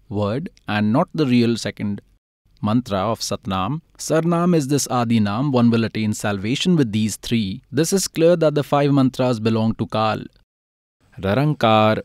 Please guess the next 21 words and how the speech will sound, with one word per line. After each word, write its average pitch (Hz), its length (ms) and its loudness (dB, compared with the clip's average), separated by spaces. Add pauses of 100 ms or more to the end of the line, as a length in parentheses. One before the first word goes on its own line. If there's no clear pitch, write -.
(1500)
Omkar, 113 600 2
Jyot 107 280 2
Niranjan, 110 480 4
Soham 110 460 2
and 113 120 2
Satnam, 92 680 -2 (300)
they 104 140 0
have 101 220 0
been 101 120 4
randomly 143 440 2
gathered 101 440 0
from 98 160 0
Kabir 90 320 -4
Sagar. 92 540 -4
Now 95 220 -2
pious 90 340 -2
souls, 90 640 -4
note 127 360 2
this. 95 500 -2 (680)
Sant 147 420 0
Mat 139 220 2